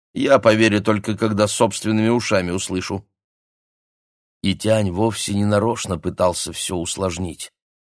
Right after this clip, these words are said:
Даже услышь он это сообщение лично —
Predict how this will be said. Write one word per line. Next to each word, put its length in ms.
Даже 320
услышь 540
он 140
это 180
сообщение 720
лично — 600